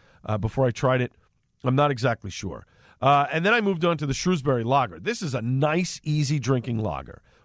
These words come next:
Really good. Uh, it's a red, it's, it's a red ale, uh, but really nice. Um, uh, definitely one. If I saw this on tap somewhere, I would absolutely have it because it's just a nice, easy drinking beer.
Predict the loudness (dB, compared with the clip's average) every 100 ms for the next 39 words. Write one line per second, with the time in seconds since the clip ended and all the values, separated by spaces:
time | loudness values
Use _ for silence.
0 | -2 2 2 2 0 2 2 0 -6 _
1 | -2 0 2 -2 -2 0 4 2 2 -4
2 | -6 -8 -10 -6 -4 -2 0 2 4 4
3 | 2 -2 _ _ -4 -2 0 -2 -2 0
4 | 2 4 4 2 -4 -12 -8 -2 0 0
5 | -2 -4 -8 -8 -8 -4 0 0 2 0
6 | 2 2 0 -2 -2 0 0 0 -2 2
7 | 0 0 -2 0 0 0 -4 _ -10 -4
8 | -4 -2 0 0 -2 -4 -2 0 0 0
9 | 0 -4 -6 -6 -6 -2 -2 0 0 0
10 | 0 -2 -4 -4 -2 -2 -2 -2 -2 -6
11 | -8 -10 -14